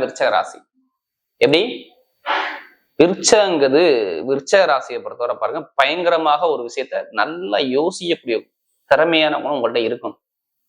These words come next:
இருக்கும், இல்ல இருக்கணும். இவங்க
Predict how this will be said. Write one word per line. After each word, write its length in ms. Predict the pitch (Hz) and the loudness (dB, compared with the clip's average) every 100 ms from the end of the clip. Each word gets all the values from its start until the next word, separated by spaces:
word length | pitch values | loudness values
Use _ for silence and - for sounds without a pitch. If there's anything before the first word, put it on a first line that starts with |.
| _ _ _ _ _ _ - | _ _ _ _ _ _ 2
இருக்கும், 560 | 143 190 190 180 208 294 - - _ _ - | 4 4 2 2 2 0 -6 -16 _ _ 2
இல்ல 160 | 131 143 135 | 4 4 2
இருக்கணும். 600 | 185 202 - 131 131 156 107 - _ _ _ _ _ _ _ _ _ 143 | 2 2 2 4 2 0 -4 -12 _ _ _ _ _ _ _ _ _ 2
இவங்க 160 | 143 | 2